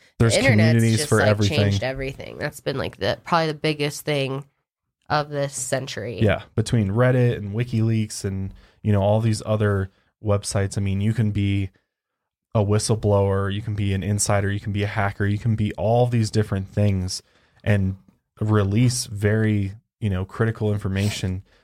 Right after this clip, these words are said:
Speaker 1: to the internet anonymously that you would have never been, like, how would it,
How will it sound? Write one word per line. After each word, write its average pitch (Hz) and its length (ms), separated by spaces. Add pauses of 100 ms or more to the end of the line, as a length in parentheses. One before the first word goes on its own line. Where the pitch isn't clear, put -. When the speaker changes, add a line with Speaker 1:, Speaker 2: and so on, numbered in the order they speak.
(120)
Speaker 1:
to 120 280
the 104 160
internet 107 400
anonymously 95 840 (680)
that 98 420 (420)
you 120 220
would 143 100
have 107 140
never 143 360
been, 117 280
like, 139 200
how 175 200
would 170 100
it, 156 200